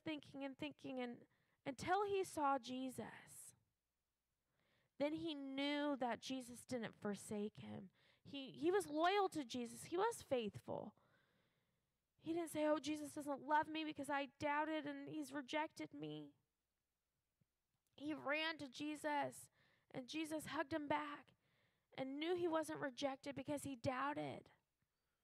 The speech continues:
And he showed him love, and his love is overflowing. He has so much love for us. And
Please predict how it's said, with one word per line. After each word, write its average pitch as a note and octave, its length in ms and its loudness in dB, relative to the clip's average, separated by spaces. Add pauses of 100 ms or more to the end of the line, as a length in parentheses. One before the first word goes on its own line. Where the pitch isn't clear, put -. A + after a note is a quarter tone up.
(720)
And D4 100 2
he D4+ 60 2
showed E4 400 4
him C#4+ 280 -2
love, D4+ 420 4
and B3+ 140 0
his D#4 240 0
love E4+ 380 4
is D4 100 -4
overflowing. D4 1300 2 (300)
He - 120 -4
has C4+ 160 2
so C#4+ 180 -4
much B3+ 260 -4
love G3 220 0 (100)
for - 100 -10
us. - 100 -12 (840)
And B3+ 140 -4